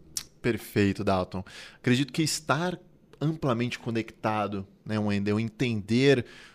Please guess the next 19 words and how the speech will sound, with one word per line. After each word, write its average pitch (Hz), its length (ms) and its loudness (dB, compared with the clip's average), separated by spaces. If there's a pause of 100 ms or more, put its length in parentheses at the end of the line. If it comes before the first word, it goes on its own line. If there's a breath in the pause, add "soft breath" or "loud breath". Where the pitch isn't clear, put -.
(100)
dos 110 220 -2
modelos, 117 960 2 (160 loud breath)
sumarizar 139 960 4
isso 123 280 0
muito 120 240 -6
bem, 110 300 -2
como 110 220 -10
falado 104 440 -2
pelo 104 240 -2
Dalton. 107 420 -2 (300 loud breath)
Isso 127 300 4
acredito 117 380 -2
que 117 100 -2
leva 107 440 0
bastante 117 720 -2
tempo, 113 460 -6 (140)
é - 60 -6
uma 107 80 0
habilidade 107 680 0